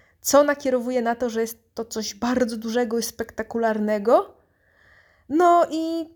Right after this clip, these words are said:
tutaj ja bym się na chwilę zatrzymała, bo jest sobie taka, e, świetna pani, którą polecam, Sabina Sadecka. Ona ma swój kanał i też, e, podcast Ładnie o traumie.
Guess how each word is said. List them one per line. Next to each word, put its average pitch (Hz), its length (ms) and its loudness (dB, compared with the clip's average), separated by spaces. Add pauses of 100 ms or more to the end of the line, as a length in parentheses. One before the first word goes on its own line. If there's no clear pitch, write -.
(240)
tutaj 285 520 0 (220)
ja 269 280 0
bym 254 180 -6
się 262 140 -4
na 247 100 -4
chwilę 240 280 -6
zatrzymała, 226 680 -2 (1080)
bo 233 560 2
jest 254 320 -2
sobie 226 220 -6
taka, 220 520 -8 (420)
e, 220 320 0
świetna 277 360 -2
pani, 208 320 -4
którą 277 440 -2
polecam, 220 520 -2
Sabina 240 380 -2
Sadecka. 220 600 -2 (280)
Ona 233 200 -4
ma 226 260 -2
swój 214 380 -10
kanał 220 380 -2
i 214 100 -10
też, - 500 -10
e, - 300 -2
podcast 247 560 -2
Ładnie 214 420 -2
o 214 60 -6
traumie. 202 520 -4